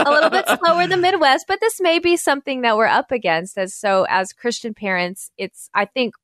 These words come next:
Speaker 1: something for us to be mindful of, aware of, and use our voices about,
Speaker 2: Yeah. Yeah.
Speaker 1: um, and, you know, and not be afraid of, not pull all your kids out of the public school, but just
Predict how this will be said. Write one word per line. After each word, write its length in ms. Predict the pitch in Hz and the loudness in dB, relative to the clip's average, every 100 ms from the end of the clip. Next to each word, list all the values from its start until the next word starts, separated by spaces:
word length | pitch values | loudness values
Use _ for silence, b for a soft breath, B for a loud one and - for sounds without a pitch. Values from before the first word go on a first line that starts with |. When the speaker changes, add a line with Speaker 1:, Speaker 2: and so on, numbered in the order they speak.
| _ | _
Speaker 1:
something 420 | - 240 214 190 180 | -6 -4 -4 -6 -6
for 180 | - | -4
us 180 | - 180 | -2 -4
to 100 | - | -6
be 100 | 170 | -8
mindful 380 | 160 170 190 220 | -4 -2 -2 0
of, 360 | 202 202 208 _ _ _ _ _ - | 2 2 0 _ _ _ _ _ -4
aware 500 | 220 196 175 175 170 165 165 | -2 2 2 4 4 4 2
of, 100 | 170 - - | 0 -6 -2
and 260 | 226 240 | 0 0
use 160 | 302 339 | -2 0
our 140 | 349 339 | 0 0
voices 680 | 330 381 - 247 180 190 - | 0 -2 0 0 0 -4 -8
about, 560 | 196 170 151 156 196 - _ | -2 0 0 0 -2 -4 _
Speaker 2:
Yeah. 60 | 202 | -4
Yeah. 160 | 190 | -2
Speaker 1:
um, 220 | 175 175 - _ | -6 -12 -18 _
and, 340 | 214 214 202 196 | -4 -2 -4 -6
you 120 | 240 | -10
know, 140 | 277 214 - | -8 -8 -2
and 200 | 330 330 | -2 2
not 200 | 330 - | 0 0
be 120 | 349 | -2
afraid 360 | 359 - 240 240 | -2 0 2 4
of, 140 | 247 | 2
not 220 | 247 - | 0 -2
pull 180 | - 277 | 2 4
all 160 | 294 302 | 6 4
your 160 | 302 | 2
kids 240 | - 277 254 | 0 0 2
out 160 | 240 | 0
of 60 | 247 | 0
the 80 | 262 | -4
public 320 | 247 196 190 | -4 -6 -10
school, 320 | - 185 185 | -10 -4 -2
but 140 | 196 | -2
just 260 | 196 185 - | -8 -10 -12